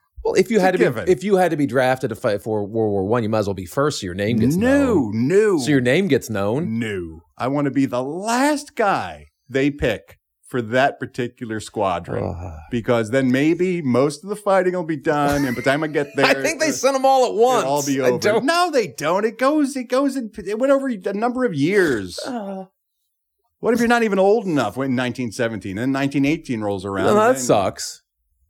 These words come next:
Speaker 1: But I'm just saying, I'd rather be known than not known.
Speaker 2: You're a weird dude.
Speaker 1: If you're
Speaker 2: You
Speaker 1: gonna
Speaker 2: wanna,
Speaker 1: get
Speaker 2: you wanna go to, first to war and not on a bus. <laughs> What if you had to get in a bus and go to war?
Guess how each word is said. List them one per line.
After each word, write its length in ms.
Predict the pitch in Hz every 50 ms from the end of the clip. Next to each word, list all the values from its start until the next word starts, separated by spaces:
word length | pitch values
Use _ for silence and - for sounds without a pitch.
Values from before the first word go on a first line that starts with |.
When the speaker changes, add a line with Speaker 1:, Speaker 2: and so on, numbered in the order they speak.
| - 110
Speaker 1:
But 140 | - - -
I'm 140 | 80 -
just 160 | 143 - - -
saying, 240 | 73 71 65 71
I'd 160 | 82 92 92 95
rather 160 | 92 90 90
be 120 | 78 78
known 420 | 85 85 87 85 85 78 78 92 - _ _ _ _ _
than 220 | - 87 85 80 80
not 200 | 82 85 - 73
known. 360 | 76 69 69 69 76 80 78 _ _ _ _ _ _ _ -
Speaker 2:
You're 80 | - 87
a 60 | 80
weird 420 | 76 82 101 131 165 185 175 135
dude. 280 | 120 127 120 110 104 98
Speaker 1:
If 40 | 92
you're 60 | 98
Speaker 2:
You 40 | 110 120
Speaker 1:
gonna 140 | 135 151 131
Speaker 2:
wanna, 40 | 123 -
Speaker 1:
get 40 | 165
Speaker 2:
you 80 | 147 139
wanna 200 | 135 139 135 123 123 -
go 180 | - 147 143 165
to, 80 | 190 185 - -
first 320 | - 208 240 254 - - -
to 80 | 294
war 480 | 254 220 208 196 190 196 190 190 196 147
and 180 | 127 120 120 127
not 160 | 139 151 160
on 120 | 165 170
a 40 | 147
bus. 480 | 131 110 113 101 87 - - - - - -
<laughs> 640 | - - - - - - - - - - - - -
What 140 | 156 185 214
if 80 | - 208
you 120 | 226 196
had 220 | 147 - - 175 151
to 60 | 165
get 300 | 135 170 165 156 143 -
in 80 | 170
a 40 | 160
bus 360 | 135 127 180 185 175 - -
and 100 | 139 127
go 140 | 120 120 117
to 80 | 113 107
war? 400 | 107 107 107 104 98 92 87